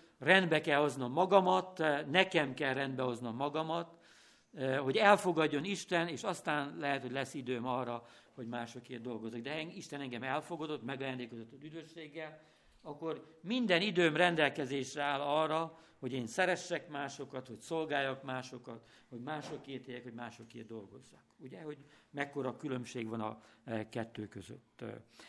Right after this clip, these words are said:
nem kell bizonyítanom, nem kell megfelelnem, ö, nem kell harcolnom, mert Isten harcol értem. Miért ez a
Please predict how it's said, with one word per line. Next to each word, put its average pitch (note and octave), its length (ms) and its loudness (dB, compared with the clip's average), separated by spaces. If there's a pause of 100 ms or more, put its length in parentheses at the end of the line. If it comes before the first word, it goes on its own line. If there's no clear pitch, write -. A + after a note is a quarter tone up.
(120)
nem E3+ 200 -2
kell B2 180 0
bizonyítanom, D3 1120 -2 (220)
nem C#3 160 -6
kell A2+ 160 -8
megfelelnem, C#3+ 1080 -4 (640)
ö, B2 680 0 (640)
nem C3+ 180 -6
kell A#2 240 -6
harcolnom, C3+ 760 -2
mert A#2 360 -10
Isten A2+ 360 -12
harcol G#2+ 460 -14
értem. - 500 -16 (1600)
Miért F#3 640 -4
ez C3+ 140 -8
a B2+ 400 -6